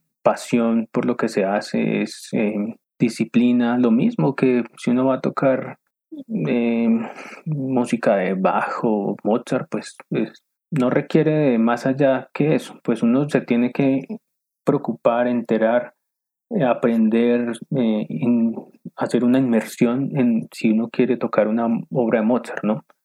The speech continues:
En ciertas técnicas y cosas es-, específicas. Lo mismo hay que hacer con, si, si uno va a tocar un-, una obra de Ligeti o, o, o de Blas Emilio. Para mí realmente lo mismo. No hay que tener,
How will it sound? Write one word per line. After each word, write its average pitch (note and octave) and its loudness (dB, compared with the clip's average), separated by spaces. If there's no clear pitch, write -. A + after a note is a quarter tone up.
En A2+ 2
ciertas - -2
técnicas A#3+ 0
y A3 -8
cosas G#3+ -2
es-, - -14
específicas. - -4
Lo B2+ 2
mismo B2 2
hay C3+ -4
que C3+ 2
hacer C3 -2
con, A#2 -2
si, B2 -4
si - -4
uno B2 2
va A#2 2
a A2+ -6
tocar A#2 0
un-, A2 -4
una A#2 -4
obra A2 0
de G#2+ -2
Ligeti G#2+ 0
o, F#2 -2
o, G2+ -2
o A#2 0
de G2 0
Blas G2+ 0
Emilio. G#2 0
Para A#2+ 2
mí D#3 2
realmente C3+ 0
lo B2 2
mismo. A2 0
No C3+ 2
hay C3 0
que C#3 2
tener, C3 2